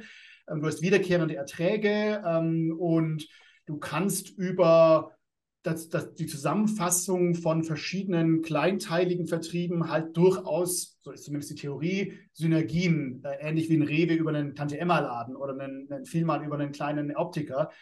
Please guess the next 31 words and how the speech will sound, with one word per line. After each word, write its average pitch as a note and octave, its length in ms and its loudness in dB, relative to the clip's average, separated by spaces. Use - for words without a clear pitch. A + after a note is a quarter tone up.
ähm, C#3+ 360 -4
hinten D#3+ 280 -4
raus D3 240 -2
gewinnen, D#3 240 -2
indem D3 260 -2
du D3 240 -2
zum C#3+ 160 -10
Beispiel D3 300 -2
gemeinsames D3 580 -2
Backoffice D3 480 -4
machst D3 380 -4
oder D3 200 -4
einen D3 120 -4
Assikurateur. D#3 800 0
Ich - 80 -6
glaube, C#3+ 180 -6
Vielmann D#3 320 -2
produziert D#3+ 420 -2
eigene D3 280 -4
Brillen, E3+ 340 6
wenn D#3 100 0
ich's D#3 120 -4
mal D#3 100 0
neulich D#3+ 320 -2
richtig E3 220 -8
gelesen D#3 400 0
hab. D#3 240 -2
Das - 160 -10
wäre D3 180 -2
sozusagen D3 340 -2
das, D3+ 200 -6